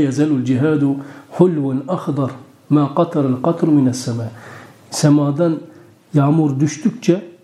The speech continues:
cihat ne olacak? Tatlı olacak, yeşil olacak, bereketli olacak.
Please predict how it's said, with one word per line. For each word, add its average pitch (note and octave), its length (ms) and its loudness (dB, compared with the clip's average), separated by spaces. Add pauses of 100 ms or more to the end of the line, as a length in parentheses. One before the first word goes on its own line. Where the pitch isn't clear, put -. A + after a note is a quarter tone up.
(220)
cihat D3+ 340 2
ne F#3 80 4
olacak? E3 400 0 (100)
Tatlı D3 320 -2
olacak, D3+ 560 -2 (340)
yeşil D3 280 0
olacak, C3 360 0 (100)
bereketli B2 500 -4
olacak. G#2+ 340 -4